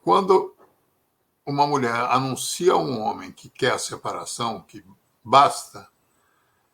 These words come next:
é como se ela ligasse um timer daquele de fogão e o tempo começasse a passar, até que ela,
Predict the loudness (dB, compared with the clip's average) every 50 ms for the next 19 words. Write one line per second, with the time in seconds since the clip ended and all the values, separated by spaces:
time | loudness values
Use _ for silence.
0 | _ _ _ -2 -2 -2 -2 -2 -4 -4 -2 0 2 4 4 4 4 2 0 0
1 | 0 -2 -2 -2 -6 -6 -6 -8 -4 0 0 2 2 0 -2 -6 -8 -8 -10 -10
2 | -14 -20 -20 _ _ _ _ _ _ _ _ _ _ _ _ _ _ _ _ _
3 | -10 -10 -8 -4 -6 -6 -6 -6 -12 -14 -16 -16 -12 -12 -12 -10 -6 -2 -2 -2
4 | -2 -2 -6 -12 -18 _ _ _ _ _ _ _ _ _ _ _ -8 -8 -8 -8
5 | -6 -8 -8 -8 -8 -12 -16 -12 -12 -12 -12 -12 -12 -12 -10 -10 -10 -12 -10 -6
6 | -4 -4 -4 -4 -8 -16 -12 -10 -10 -10 -10 -14 _ _ _ _ _ _ _ _
7 | _ _ _ _ -16 -16 -6 -6 -6 -6 -4 -6 -6 -4 -4 -2 -2 -2 -2 -2
8 | -4 -8